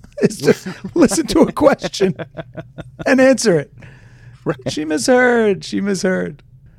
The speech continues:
Speaker 1: Well, uh, Baruch Hashem, we've had now four hostages released,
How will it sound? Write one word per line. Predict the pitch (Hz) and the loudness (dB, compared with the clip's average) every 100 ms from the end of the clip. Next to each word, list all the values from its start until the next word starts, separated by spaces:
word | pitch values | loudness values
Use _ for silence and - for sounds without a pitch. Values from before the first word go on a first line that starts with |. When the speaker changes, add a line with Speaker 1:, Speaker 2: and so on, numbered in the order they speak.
| - - | -20 -4
Speaker 1:
Well, | 170 180 - - | 0 0 0 -6
uh, | 165 156 156 - | 0 0 0 -4
Baruch | 170 180 | -2 0
Hashem, | 165 - 175 160 - | 0 -2 -2 -2 -4
we've | 160 143 | -6 -2
had | 156 151 | 0 0
now | 147 139 135 - | -2 -4 -6 -10
four | - 165 165 | -8 0 2
hostages | 151 143 151 135 127 | 2 -2 -6 -8 -8
released, | 135 156 170 - | -6 -4 -4 -6